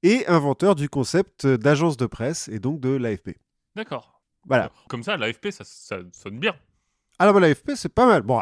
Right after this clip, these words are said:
Speaker 1: il y a des, des choses à dire. En fait, tout est venu d'une vidéo que j'ai vue sur l'A F P où il y a un mec qui dit, euh, « Vous avez pas remarqué qu'il y a quand même, euh, des articles qui se ressemblent beaucoup entre des publications qui n'ont rien à voir,
Speaker 2: Hmm.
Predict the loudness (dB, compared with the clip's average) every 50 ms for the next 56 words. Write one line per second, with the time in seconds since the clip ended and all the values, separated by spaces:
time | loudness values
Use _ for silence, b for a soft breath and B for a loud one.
0 | -2 -2 0 0 2 4 4 4 6 6 4 2 2 2 2 2 2 2 2 2
1 | 2 4 4 6 6 6 4 4 2 0 0 -2 -6 -6 -2 0 0 0 0 -2
2 | -4 -4 -4 -4 -4 -2 -2 0 2 2 2 2 2 -2 -6 -8 -10 -10 -12 -8
3 | -6 -4 -2 -2 -2 -4 -6 -6 -6 -4 -4 -2 -2 -4 -4 -4 -4 -4 -4 -4
4 | -4 -4 -6 -4 -4 -4 -4 -4 -6 -6 -6 -4 -4 -2 -2 -2 -2 -2 -2 -2
5 | -4 -4 -4 -4 -4 -4 -2 -2 -2 -2 -2 -2 -2 -2 -2 -2 -2 -2 -2 -2
6 | -4 -6 -8 -8 -8 -8 -8 -10 -12 -16 -14 _ -14 -14 -10 -8 -10 -8 -8 -8
7 | -10 -6 -4 -6 -4 -4 -4 -6 -4 -4 -6 -8 -8 -8 -6 -6 -8 -8 -8 -10
8 | -10 -10 -10 -10 -10 -10 -10 -12 -10 -8 -6 -4 -4 -4 -4 -4 -6 -6 -6 -6
9 | -8 -10 _ B